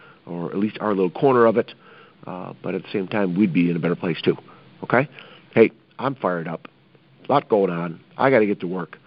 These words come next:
all right? Thank you so much for checking this short podcast out today. You guys keep checking, uh, back on things. Um, keep responding if you want to. Send me some messages over on Facebook at Coach to Expect Success,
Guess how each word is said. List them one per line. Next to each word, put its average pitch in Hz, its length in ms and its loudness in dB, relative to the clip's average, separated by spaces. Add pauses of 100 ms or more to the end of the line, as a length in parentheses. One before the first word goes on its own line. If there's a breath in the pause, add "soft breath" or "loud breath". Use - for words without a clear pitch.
(320 soft breath)
all 95 80 0
right? 117 200 4 (240 loud breath)
Thank 147 220 2
you 120 160 -10
so 131 120 0
much 117 220 -2
for 101 80 -10
checking 101 360 -6
this 92 100 -8
short 107 260 -4
podcast 90 460 -4
out 87 180 -6
today. 87 300 -8 (300 loud breath)
You - 80 -16
guys 110 160 -2
keep 123 180 -2
checking, 107 480 0
uh, 87 200 -2
back 113 340 2
on 107 160 -4
things. 101 340 -2 (240)
Um, 71 380 -14 (340 loud breath)
keep 143 180 4
responding 117 540 2
if 110 140 -6
you 107 80 -4
want 107 240 -2
to. 101 280 -6 (140)
Send 117 120 -4
me 113 120 -6
some 104 80 -8
messages 95 560 -4 (240 loud breath)
over 107 160 2
on 98 80 2
Facebook 101 460 -2
at 78 140 -8
Coach - 240 -6
to 92 80 -4
Expect - 340 -6
Success, 90 320 -2